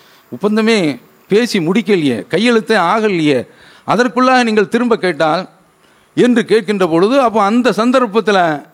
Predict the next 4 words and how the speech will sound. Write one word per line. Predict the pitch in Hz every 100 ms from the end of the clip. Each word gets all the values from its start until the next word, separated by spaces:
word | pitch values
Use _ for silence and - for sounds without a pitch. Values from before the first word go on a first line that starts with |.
| _
அவரு | - 156 190 214 180 156 196 220 - - _ _ _ _ _ _ _ _ -
கதறார். | 156 196 175 135 - _ _ _ -
யாரு? | 139 180 170
அபூஜந்தல். | 156 147 143 127